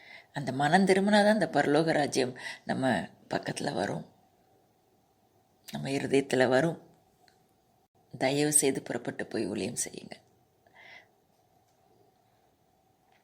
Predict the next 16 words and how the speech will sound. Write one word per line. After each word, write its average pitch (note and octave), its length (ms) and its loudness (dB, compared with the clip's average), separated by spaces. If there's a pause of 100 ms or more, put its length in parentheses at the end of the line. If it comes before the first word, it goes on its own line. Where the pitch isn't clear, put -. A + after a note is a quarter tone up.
(420)
ஊழியம் D3 340 -2
என்பது C#3+ 320 2
வேறு C#3+ 240 6
எதுவுமே F#3+ 440 8
இல்லை D#3 200 2
மக்களே. - 380 -8 (100)
சுவிசேஷம் F3 540 6
என்பது G3+ 420 2 (240)
"மனம் C#3 260 2
திரும்புங்கள், G3+ 480 4
பரலோக E3+ 400 4
ராஜ்யம் F3+ 340 4
சமீபமாயிருக்கிறது" G3 880 2
என்று D3 200 -2
சொல்றது F2+ 380 -2
தான். - 220 -4